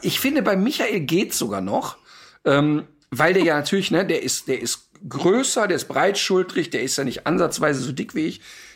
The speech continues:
Der irgendwie, der sieht anders geformt aus, so, ne? Und ich sehe ja aus wie Barberpapa, ähm, <laughs> und zwar der Barberpapa, der die Anzüge vom Kalli aufträgt, ne?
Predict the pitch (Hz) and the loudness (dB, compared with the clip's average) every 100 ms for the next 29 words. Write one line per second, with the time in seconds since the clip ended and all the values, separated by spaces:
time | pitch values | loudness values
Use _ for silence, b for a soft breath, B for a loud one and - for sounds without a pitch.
0 | B 175 202 - 247 359 330 208 202 214 | B 2 0 -2 0 2 2 2 2 2
1 | 277 - 185 233 - - 165 - - 160 | -2 0 0 0 -2 -2 -2 -2 0 0
2 | 170 - - - - - 339 339 B B | 0 -4 -8 -8 -6 -2 -2 -4 B B
3 | B - - - 349 262 - - - 180 | B -2 0 0 2 0 0 0 0 0
4 | 135 202 262 190 147 127 - - 320 370 | 2 4 4 2 2 0 0 0 0 -4
5 | B B B B 165 170 175 175 - _ | B B B B 4 4 2 -4 -10 _
6 | _ 170 - - 190 170 311 - - - | _ -8 -4 -4 -2 0 0 -2 -14 -2
7 | 190 185 - 196 - 170 175 175 170 165 | 0 0 0 0 0 0 0 0 0 -2
8 | - 139 143 175 214 190 - - 175 165 | -6 -8 -2 0 0 0 -2 0 0 0
9 | 139 139 160 185 190 160 - 123 - 123 | 0 0 -2 -2 -2 0 0 -2 -2 -4
10 | 104 - - - 78 - 175 349 | -4 -8 -12 -14 -14 -10 -6 -6